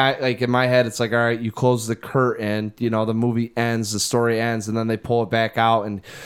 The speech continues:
here it is." It's like, almost like the actors coming back on stage to read off, like, this was just an, an act. This is, like, and this is how this re-, these events really,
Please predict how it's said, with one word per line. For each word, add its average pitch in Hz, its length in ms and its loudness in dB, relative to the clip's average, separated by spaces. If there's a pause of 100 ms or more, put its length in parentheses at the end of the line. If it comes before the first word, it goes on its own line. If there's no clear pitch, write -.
(200)
here 175 300 6
it 143 80 6
is." 135 400 4
It's 135 180 0
like, 135 300 2
almost 143 280 2
like 135 140 -2
the 110 100 -2
actors 123 460 0
coming 127 240 -2
back 113 300 0
on 113 240 0
stage 117 640 0
to 117 80 -2
read 123 180 2
off, 120 260 2
like, 113 220 0
this 156 180 0
was 131 140 0
just 101 320 -2
an, 107 320 -2
an 107 160 0
act. 117 360 -2
This 131 180 0
is, 107 140 -2
like, 110 340 -2
and 127 120 2
this 151 200 0
is 110 100 -2
how 110 360 0
this 117 220 -2
re-, 117 160 0
these 113 300 -2
events 117 500 -2
really, 113 460 0